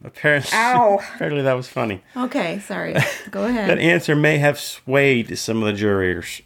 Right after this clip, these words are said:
Speaker 1: jurors to convict Darley.
Speaker 2: Say that again.
Speaker 1: That answer may have swayed some of the jurors to convict Darley.
Speaker 2: Because it was completely wrong.
Speaker 1: It was incorrect. So it's,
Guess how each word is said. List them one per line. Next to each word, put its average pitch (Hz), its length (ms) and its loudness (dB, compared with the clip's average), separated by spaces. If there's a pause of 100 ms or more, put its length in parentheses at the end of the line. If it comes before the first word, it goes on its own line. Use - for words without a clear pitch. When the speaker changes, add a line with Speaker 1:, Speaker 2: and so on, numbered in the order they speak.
(120)
Speaker 1:
jurors 101 1000 2
to 107 220 0
convict 98 800 -2
Darley. 92 500 2 (100)
Speaker 2:
Say - 180 -12
that 151 140 -8
again. - 220 -14 (680)
Speaker 1:
That 131 340 4
answer 135 400 4
may 104 160 4
have 104 200 4
swayed 120 360 2
some 107 160 0
of 104 60 4
the 98 100 2
jurors 95 520 2
to - 120 -6
convict 95 400 0
Darley. - 420 0 (520)
Speaker 2:
Because 175 280 -4
it - 80 -8
was 156 280 -8
completely 156 440 -12
wrong. 160 440 -4
Speaker 1:
It 123 140 0
was 110 360 2 (100)
incorrect. 113 840 0 (460)
So 101 460 4
it's, - 260 -2